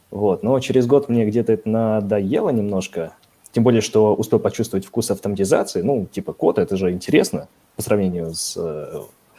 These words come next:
э, ручками, там, м-, мышкой кликать по всяким кнопочкам. <clears throat> Вот. И, собственно, заинтересовался и решил перейти в дата-арт,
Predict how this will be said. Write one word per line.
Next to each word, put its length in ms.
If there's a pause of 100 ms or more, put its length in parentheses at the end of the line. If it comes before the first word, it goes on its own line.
(440)
э, 340
ручками, 400
там, 340
м-, 340
мышкой 300
кликать 320
по 100
всяким 360 (140)
кнопочкам. 540
<clears throat> 460
Вот. 500 (420)
И, 220
собственно, 1000 (160)
заинтересовался 760
и 80
решил 520
перейти 540
в 120
дата-арт, 560